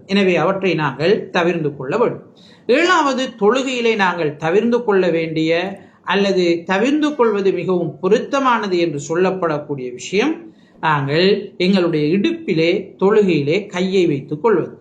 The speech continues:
இடுப்பிலே கையை நாங்கள் தொழுகையிலே வைத்துக் கொள்வது தவிர்க்கப்பட வேண்டிய விஷயம். எட்டாவது, தொழுகையிலே நாங்கள் வாயை மூடிக்கொள்வது, எதுவும் ஓதாமல்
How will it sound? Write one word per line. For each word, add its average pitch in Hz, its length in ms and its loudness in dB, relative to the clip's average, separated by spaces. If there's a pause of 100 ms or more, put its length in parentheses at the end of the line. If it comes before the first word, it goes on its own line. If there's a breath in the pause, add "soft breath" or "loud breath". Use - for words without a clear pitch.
(140)
இடுப்பிலே 180 640 0 (200 loud breath)
கையை 226 360 0
நாங்கள் 156 420 -2
தொழுகையிலே 170 640 2
வைத்துக் 170 400 -2
கொள்வது 147 580 0 (240 loud breath)
தவிர்க்கப்பட 190 680 -2
வேண்டிய 131 260 -4
விஷயம். 185 340 -4 (400 soft breath)
எட்டாவது, 254 1000 0
தொழுகையிலே 220 960 2
நாங்கள் 156 800 0 (220 loud breath)
வாயை 202 580 2
மூடிக்கொள்வது, 180 1160 -2
எதுவும் 160 480 -2
ஓதாமல் 202 720 0